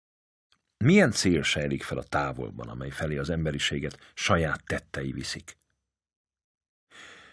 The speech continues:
Olyan könnyű látni, hogy milyen állapot felé tartunk, de annál nehezebb felfogni, hogy valóban ez az útirány. Ön mit gondol? Felejtse el a hangoztatott terveket és a reményeket,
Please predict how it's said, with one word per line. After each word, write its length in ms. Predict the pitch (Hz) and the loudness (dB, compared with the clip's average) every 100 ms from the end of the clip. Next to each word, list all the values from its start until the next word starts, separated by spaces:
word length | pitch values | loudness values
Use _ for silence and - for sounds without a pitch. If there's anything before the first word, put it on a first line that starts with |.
| _ _ _ _ - | _ _ _ _ 6
Olyan 260 | 185 151 | 8 8
könnyű 320 | 123 147 131 110 | 8 8 10 10
látni, 420 | 113 113 - 113 | 10 8 6 6
hogy 200 | 104 - _ - | 6 4 _ 0
milyen 380 | 98 127 110 | 6 8 8
állapot 480 | 95 98 92 85 85 | 8 6 6 4 0
felé 240 | - 85 80 | 0 2 2
tartunk, 560 | - 80 - 95 101 | 4 2 4 4 4
de 240 | 92 104 107 | 6 6 6
annál 300 | 131 120 113 | 6 6 6
nehezebb 380 | 120 104 101 | 6 6 4
felfogni, 640 | - 143 101 - 65 69 82 | 4 6 6 2 -6 -2 -2
hogy 240 | 80 80 | 0 2
valóban 600 | 101 98 92 85 95 - - | 4 6 6 6 4 4 -2
ez 240 | 85 73 | -2 0
az 120 | 85 | 2
útirány. 600 | 107 90 65 60 - - - _ _ _ _ - | 2 -2 -8 -10 -12 -16 -20 _ _ _ _ -2
Ön 140 | 147 | 2
mit 160 | 147 117 | 2 2
gondol? 400 | 98 78 73 73 _ _ _ _ _ _ _ _ _ _ - - | 2 2 0 -4 _ _ _ _ _ _ _ _ _ _ -20 -6
Felejtse 520 | - 190 180 107 - 107 | 6 8 10 8 6 6
el 140 | 98 | 8
a 100 | 85 | 8
hangoztatott 720 | 92 101 90 78 80 - 76 | 6 4 4 2 -2 -2 -2
terveket 540 | - 90 87 85 90 - | 4 4 4 2 -2 -2
és 140 | 78 | -2
a 60 | 73 | 2
reményeket, 680 | 87 87 87 87 85 98 | 2 4 4 2 0 -4